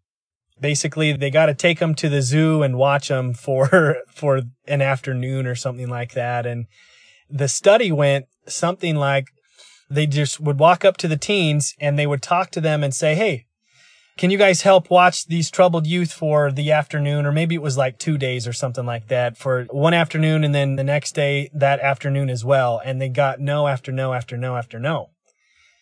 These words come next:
And, uh, what's really interesting is, is the next part of the study was, "Okay, now we're going to give them something that's way, way, way more difficult and way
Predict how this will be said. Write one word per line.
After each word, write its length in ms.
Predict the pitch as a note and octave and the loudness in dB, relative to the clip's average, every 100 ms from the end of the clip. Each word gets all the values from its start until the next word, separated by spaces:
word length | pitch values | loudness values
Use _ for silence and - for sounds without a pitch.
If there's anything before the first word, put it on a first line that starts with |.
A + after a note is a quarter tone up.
| _ _ B2 | _ _ -6
And, 380 | C#3+ C#3 C#3 | -2 0 0
uh, 160 | C#3+ C#3+ | 4 4
what's 260 | D3+ C#3+ D3+ | 4 0 0
really 300 | D#3+ D#3 D3+ | 0 2 0
interesting 500 | F#3 A3 - C#3+ C3+ | -4 -8 -4 -2 0
is, 260 | C3+ B2 | -2 -2
is 180 | C3+ A#2+ | -4 -6
the 280 | B2+ C3+ C#3+ | -8 -2 0
next 320 | D3 F3+ - | 0 0 0
part 200 | - E3+ | 4 4
of 100 | D3+ | 2
the 80 | B2+ | -4
study 380 | - F#3+ B3+ F#3+ | 2 4 4 2
was, 440 | C3 A#2+ A#2+ G#2+ _ _ _ _ _ | 2 2 0 -6 _ _ _ _ _
"Okay, 300 | D#3 D3+ F3 | -8 -2 -2
now 240 | C#3 D3+ F#3+ | 0 2 4
we're 120 | A3+ | 2
going 300 | F#3+ F#3+ F#3 | 2 0 -2
to 120 | - | -2
give 280 | E3 D3+ D#3+ | -4 0 0
them 180 | D#3 D#3 | 0 -2
something 440 | - E3 D#3+ E3 D3+ | -2 -2 -2 -4 -2
that's 320 | C#3 - - _ | -4 -6 -16 _
way, 360 | C#3+ C#3 F3 G3 | -6 0 2 2
way, 260 | F#3 E3+ | 2 0
way 300 | D3 C#3+ F3 | 0 0 0
more 200 | F#3 E3+ | 0 0
difficult 540 | D3 D3+ C#3 - B2 A#2+ | 0 -4 -6 -8 -8 -6
and 180 | B2+ B2 | -6 -4
way 360 | D3 E3+ F3+ | -2 -2 -4